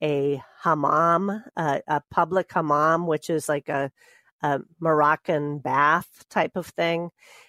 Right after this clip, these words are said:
Um, it's a, it's something that the Moroccan people do, like, about once a week. They go to these, uh, like, public baths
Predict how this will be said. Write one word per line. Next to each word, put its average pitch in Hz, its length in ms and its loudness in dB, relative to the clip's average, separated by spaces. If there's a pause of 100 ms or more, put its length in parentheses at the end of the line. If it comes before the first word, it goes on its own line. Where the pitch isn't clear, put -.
(100)
Um, 135 520 0
it's 175 160 -6
a, 185 80 -2 (260)
it's - 300 -6
something 208 340 0
that 180 140 0
the 175 80 -2
Moroccan 156 540 2
people 160 320 -4
do, 151 380 0
like, 147 360 -4 (280)
about 160 340 0
once 156 280 -2
a 160 80 0
week. 151 520 -4 (340)
They 170 120 2
go 156 220 2
to 165 160 -8
these, 151 540 -2
uh, 143 300 0
like, 147 240 -6
public 156 440 -2
baths 147 640 2